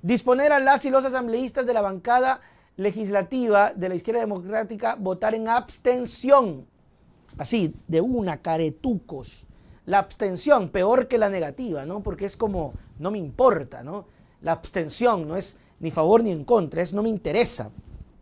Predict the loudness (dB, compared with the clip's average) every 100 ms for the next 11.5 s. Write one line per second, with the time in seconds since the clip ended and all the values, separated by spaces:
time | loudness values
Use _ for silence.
0 | _ _ -20 -20 _ -2 0 0 -8 -14
1 | -20 _ _ -6 0 2 2 2 0 -2
2 | -2 -4 -6 -10 -6 -4 -4 -6 -12 -20
3 | -20 -20 -20 -20 _ 6 8 8 0 2
4 | 4 6 4 2 0 0 0 -4 -4 -4
5 | -2 0 0 -2 -6 -10 -14 -20 -20 _
6 | -20 -20 _ _ -20 -20 -20 -20 _ _
7 | 2 2 2 0 6 6 6 2 0 -2
8 | 0 0 0 -2 -2 -2 -2 -2 -2 -4
9 | -4 -4 -4 -4 -4 -4 0 0 -2 -4
10 | -4 -2 -2 -2 -6 -6 -4 -4 -4 -2
11 | 0 2 2 0 -8